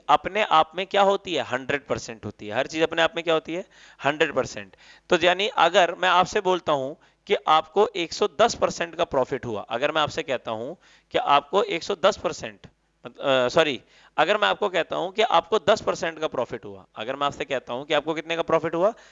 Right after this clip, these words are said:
दस परसेंट का, तो इसका मतलब क्या है कि सौ परसेंट तो आपके हैं ही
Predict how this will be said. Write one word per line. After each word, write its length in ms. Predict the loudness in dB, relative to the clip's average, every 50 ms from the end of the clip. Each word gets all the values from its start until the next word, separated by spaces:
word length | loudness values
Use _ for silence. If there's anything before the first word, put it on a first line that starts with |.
| _ _ _ _
दस 200 | 2 2 2 2
परसेंट 400 | 4 0 -2 0 0 -6 -6 -6
का, 100 | -6 -6
तो 100 | -4 -2
इसका 160 | -2 -2 0 0
मतलब 240 | 0 2 0 0
क्या 160 | 2 4 4 4
है 180 | 4 2 -4 _ -20 -20 _ _ _ -4
कि 80 | -2
सौ 340 | -2 2 4 6 8 6 6
परसेंट 420 | 6 2 0 2 0 -4 -4 0
तो 80 | 2 4
आपके 280 | 4 4 2 0 -2 -2
हैं 160 | -2 -2 -2
ही 140 | -4 -6